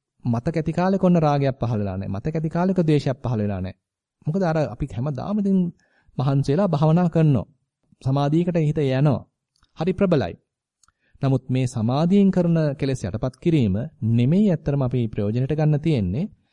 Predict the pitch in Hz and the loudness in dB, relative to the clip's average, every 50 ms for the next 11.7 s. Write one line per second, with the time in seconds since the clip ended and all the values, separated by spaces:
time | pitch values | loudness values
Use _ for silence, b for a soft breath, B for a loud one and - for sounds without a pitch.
0 | _ _ _ _ _ - 110 104 98 - - - 185 165 156 156 156 208 196 185 | _ _ _ _ _ -10 -6 -6 -6 -6 -4 -4 -2 0 0 0 -2 -2 -2 -2
1 | 175 180 170 - - 151 123 160 165 165 170 165 156 - 147 143 147 143 143 143 | 0 0 -2 0 -2 0 0 2 2 2 2 2 0 -2 -2 -2 0 0 0 -2
2 | 135 131 139 139 135 - _ _ _ _ _ _ _ _ 135 139 151 160 143 120 | -2 -2 -2 -2 -2 -4 _ _ _ _ _ _ _ _ 0 2 4 4 4 4
3 | 101 98 98 - - 95 90 98 104 113 127 - _ _ _ _ _ b b b | 2 0 -2 -4 -6 -8 -10 -10 -12 -14 -16 -18 _ _ _ _ _ b b b
4 | b b b b - 135 127 135 143 135 - 156 147 147 143 143 139 135 120 110 | b b b b -6 -4 0 0 0 0 0 0 0 2 2 2 2 2 0 0
5 | 101 95 - 139 143 156 160 180 170 175 175 175 165 - - 160 156 160 156 151 | -2 -2 -2 -2 -2 -2 -2 -2 -2 -2 -2 -2 -2 -2 0 0 2 2 2 2
6 | 147 147 139 - 143 135 131 123 123 117 - 107 113 - - 180 127 95 110 151 | 2 0 0 0 -2 0 0 2 0 0 0 -2 -4 -2 0 0 0 0 0 -4
7 | 180 - _ b b b b b b - - 135 - - 104 104 113 123 139 151 | -8 -12 _ b b b b b b -6 -6 -4 -2 -2 -2 0 0 0 0 0
8 | 151 170 170 170 165 175 160 160 160 156 156 156 147 143 - 139 147 185 208 202 | 0 0 0 0 0 0 2 2 4 4 4 2 2 0 -2 -2 0 2 2 2
9 | 190 - 185 196 214 220 208 - 160 147 123 101 92 95 - _ _ _ _ _ | 2 4 4 4 4 4 4 4 2 2 2 0 -2 -6 -10 _ _ _ _ _
10 | _ _ _ _ _ _ _ _ _ _ _ _ - 123 117 120 127 139 156 175 | _ _ _ _ _ _ _ _ _ _ _ _ -6 -4 -2 0 0 0 0 0
11 | 170 175 170 160 160 170 170 170 165 - 160 170 180 180 | 0 2 2 4 4 4 2 2 2 0 0 2 2 4